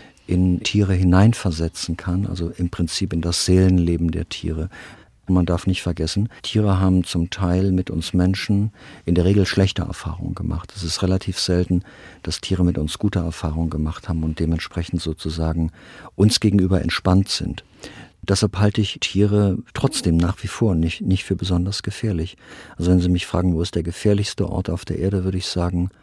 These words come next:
Frankfurter Westkreuz, Freitagnachmittag, so vierzehn Uhr,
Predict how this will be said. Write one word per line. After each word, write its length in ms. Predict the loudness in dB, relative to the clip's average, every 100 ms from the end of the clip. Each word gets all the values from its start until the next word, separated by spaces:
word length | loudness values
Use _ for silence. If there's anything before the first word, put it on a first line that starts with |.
| _
Frankfurter 580 | _ -6 -4 -2 -2 0
Westkreuz, 640 | -2 -4 -6 -4 -2 -2 -6
Freitagnachmittag, 1120 | -10 -4 -2 -2 0 0 0 -2 0 -2 -2 -6 _ -20
so 180 | -8 -6
vierzehn 460 | -4 -4 -4 -2 0
Uhr, 300 | 2 2